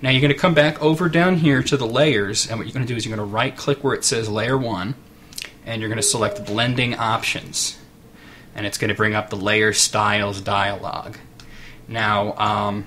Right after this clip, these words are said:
you have a bunch of different options here, and, uh, the only one you're gonna wanna use here is pattern overlay. So just click on the words, not the box, the words pattern overlay. If you click on the box,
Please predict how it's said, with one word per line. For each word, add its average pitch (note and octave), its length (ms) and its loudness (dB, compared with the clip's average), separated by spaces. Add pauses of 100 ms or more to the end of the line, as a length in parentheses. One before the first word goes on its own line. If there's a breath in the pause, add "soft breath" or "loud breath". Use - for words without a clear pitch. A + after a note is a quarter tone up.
you A#2 80 -8
have A#2+ 120 0
a G#2+ 100 -2 (280)
bunch D3 240 6
of D3+ 80 2
different - 380 2
options A#2+ 500 -2
here, B2+ 500 -2 (440 loud breath)
and, G#2 420 0
uh, G2+ 80 2
the G#2 160 0
only D3 180 6
one D3+ 180 6
you're D3 60 4
gonna C#3 140 4
wanna C3 160 2
use A#2 260 -2
here A2+ 220 -4
is F2+ 160 -6
pattern B2 460 0
overlay. A2+ 560 -6 (400 loud breath)
So - 160 -4
just C3+ 200 2
click E3+ 220 -2
on D3+ 180 6
the A#2+ 60 2
words, A2+ 640 4
not A2 220 -2
the D3+ 60 -2
box, G#2 460 0
the G#2+ 80 -4
words A2+ 420 -2
pattern A#2 360 -2
overlay. G2+ 520 -4
If - 80 -10
you - 60 -10
click E3 200 0
on F3+ 100 4
the D3+ 60 8
box, A2+ 760 0